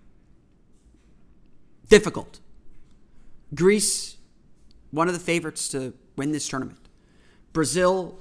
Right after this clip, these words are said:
always a strong team. Va-, Anderson Varejao is still playing for them. I believe Leandro Barbosa is still playing for them as well. And New Zealand, who looked really impressive and had a good showing against Canada, um, in, in exhibition play. And, and they're kind of a spunky team. The, the, the Tall Blacks are,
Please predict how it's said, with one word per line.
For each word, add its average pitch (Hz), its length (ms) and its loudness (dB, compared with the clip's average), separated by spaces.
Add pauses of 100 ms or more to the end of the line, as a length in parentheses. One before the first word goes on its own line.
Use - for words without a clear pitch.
always 165 380 2
a 151 80 -4
strong 151 320 -4
team. 156 420 -8
Va-, 143 260 -6
Anderson 147 360 -2
Varejao 143 340 2
is 143 80 0
still 151 140 -4
playing 139 240 -4
for 139 100 -12
them. 147 140 -4
I 139 40 -4
believe 147 300 -4
Leandro 143 340 -4
Barbosa 135 380 -6
is 117 80 -10
still 127 140 -10
playing 123 240 -12
for 117 80 -16
them 113 100 -12
as 117 100 -14
well. 127 320 -10 (680)
And 170 160 4
New 185 140 2
Zealand, 151 560 0
who 131 380 -6
looked 143 280 -2
really 180 380 0
impressive 160 480 -4
and 139 100 -8
had 143 120 -4
a - 20 -6
good 147 280 -2
showing 147 600 -4 (440)
against 156 380 -2
Canada, 165 500 8 (880)
um, 127 320 -4
in, 127 140 -6
in 120 180 -6
exhibition 127 460 -6
play. 127 280 -6
And, 120 120 -8
and 123 140 -4
they're 156 220 4
kind 156 260 -4
of 139 80 -6
a - 20 -8
spunky 143 460 -4
team. 117 300 -12
The, 131 180 -16
the, 117 320 -14
the 113 80 -12
Tall 156 260 -2
Blacks 135 420 -2
are, 123 220 -6